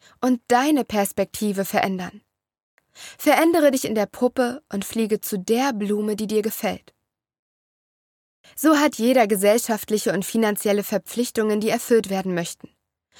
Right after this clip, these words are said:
Dazu gehören insbesondere die Erwartungshaltungen von den Familien, Freunden und dem restlichen Umfeld. Die Liste an Gründen, warum du deinen eigenen Traum nicht leben kannst,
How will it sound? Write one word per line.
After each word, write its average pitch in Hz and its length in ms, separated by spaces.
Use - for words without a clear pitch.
Dazu 311 260
gehören 269 380
insbesondere 214 760
die 190 100
Erwartungshaltungen 196 1080
von 190 180
den 185 120
Familien, 208 720
Freunden 262 680
und 247 120
dem 269 120
restlichen 233 480
Umfeld. 202 540
Die 226 60
Liste 220 320
an 180 180
Gründen, 214 500
warum 196 360
du 277 100
deinen 208 280
eigenen 208 400
Traum 196 280
nicht - 180
leben 277 240
kannst, 214 460